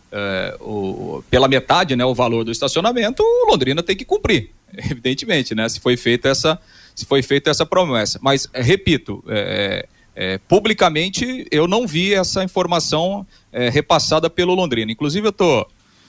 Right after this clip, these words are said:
eu tô até abrindo aqui o, o, o, o meu release aqui que, que o Londrina, que o Londrina encaminhou, né, a respeito, é, do jogo de hoje, né, o, o serviço ali de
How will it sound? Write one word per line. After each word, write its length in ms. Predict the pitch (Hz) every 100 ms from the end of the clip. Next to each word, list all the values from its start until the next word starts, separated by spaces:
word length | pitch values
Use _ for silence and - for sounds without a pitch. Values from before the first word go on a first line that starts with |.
| _
eu 120 | - 110
tô 120 | 135
até 240 | 123 151
abrindo 460 | 160 120 120 131 113
aqui 320 | 110 120 113
o, 60 | 101
o, 920 | 98 - 101 95 90 101 92 92 90 _ - - -
o, 60 |
o 40 | 104
meu 160 | 110
release 520 | 107 107 107 139 107 107
aqui 260 | - 131
que, 240 | - 107 98
que 140 | 120
o 40 |
Londrina, 600 | 117 110 110 113 104 95 - _ _ - _ -
que 100 | 113
o 40 |
Londrina 480 | 113 107 110 110 107 151
encaminhou, 720 | 180 175 139 117 139 160 107 _ _ _
né, 160 | - 110
a 60 | -
respeito, 680 | 117 - - 131 131 101 - - -
é, 480 | 98 95 90 - -
do 140 | 117 131
jogo 280 | 120 120
de 100 | 110
hoje, 380 | 107 165 160 110
né, 260 | 113 135 101
o, 300 | 90 - -
o 80 | 104
serviço 580 | - 113 101 120 135 110
ali 200 | 107 120
de 240 | 101 -